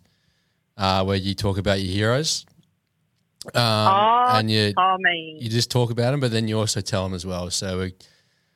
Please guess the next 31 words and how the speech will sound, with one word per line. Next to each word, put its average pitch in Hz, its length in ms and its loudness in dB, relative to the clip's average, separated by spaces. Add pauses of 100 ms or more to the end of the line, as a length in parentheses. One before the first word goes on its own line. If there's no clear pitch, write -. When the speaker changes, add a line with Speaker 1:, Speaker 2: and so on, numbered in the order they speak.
(160)
Speaker 1:
I 101 140 4
just 104 160 0
wanted 104 180 0
to 95 60 -2
ring 101 240 2
you 107 220 2
and, 92 320 -4 (800)
oh, 87 220 -4
first 101 260 0
of 107 60 -4
all, 101 100 0
to 92 60 -2
say, 92 460 0 (480)
oh, - 200 -14 (320)
that 104 120 -10
you're 104 120 -8
my, 95 180 -8 (540)
one 117 100 -4
of 107 60 -2
my 104 120 0
heroes. 120 560 2 (100)
Um, 107 680 -6 (480)
and 202 160 -8
just 254 100 4
wanted 226 180 2
to 214 60 4
say 208 160 2
Speaker 2:
Aw. 202 800 -2 (460)
Speaker 1:
thank 120 280 0
you 180 240 -2
for, 110 520 2